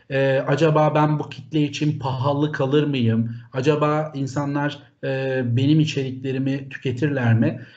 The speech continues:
Şimdi burada iki tane konu var. Freemium dediğimiz ve premium dediğimiz iki içerik çeşidi üretmeniz gerekiyor. Bakın bu, bu kısım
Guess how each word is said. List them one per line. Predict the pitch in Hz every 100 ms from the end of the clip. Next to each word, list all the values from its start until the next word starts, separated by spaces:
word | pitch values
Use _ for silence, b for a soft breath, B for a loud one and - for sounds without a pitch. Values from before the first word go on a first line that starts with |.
| B
Şimdi | B - 185
burada | 196
iki | 196 175 208
tane | - 185 147 127
konu | 143 131 123
var. | 139 - - _ _ _ 120 117 117 - -
Freemium | - - 160 185 196 214 190 156 135
dediğimiz | 127 117 120 165 175 165
ve | 165 165
premium | 151 156 165 190 175 143 123
dediğimiz | 123 120 139 -
iki | 160 156 233
içerik | 226 - - 165 175
çeşidi | - 151 - 160
üretmeniz | 170 139 120 120 113 104 101
gerekiyor. | 101 - - 98 - _ _ _
Bakın | 170 156 139 156 170
bu, | 220 220 -
bu | 233
kısım | 226 220 - 165